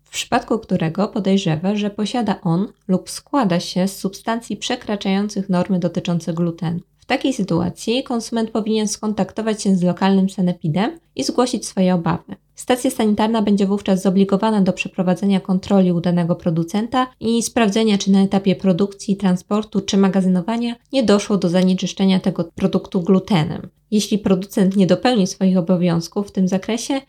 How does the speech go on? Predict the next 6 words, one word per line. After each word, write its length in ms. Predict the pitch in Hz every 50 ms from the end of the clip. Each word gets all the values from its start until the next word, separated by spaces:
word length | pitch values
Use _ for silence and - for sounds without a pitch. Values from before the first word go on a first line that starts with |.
| _
naraża 440 | - 226 247 247 233 226 220 208 208
się 160 | 208 - 196
zarówno 380 | 175 185 196 196 190 196 190 175
na 120 | 175 170
odpowiedzialność 680 | 170 170 - _ 190 165 175 165 - 175 165 160 160 160
cywilną, 680 | - - - 240 247 240 220 202 196 208 240 285 330 -